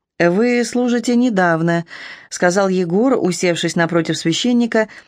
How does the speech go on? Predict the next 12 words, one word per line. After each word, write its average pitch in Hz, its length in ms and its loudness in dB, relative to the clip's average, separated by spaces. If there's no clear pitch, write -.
и 196 200 0
дожидаясь, 185 640 0
пока 185 320 0
закипит 180 480 -2
самовар. 190 580 0
«И 170 120 -2
храм 226 360 0
получили 262 440 0
недавно, 151 600 0
женились 226 520 2
тоже 226 260 0
недавно, 208 540 2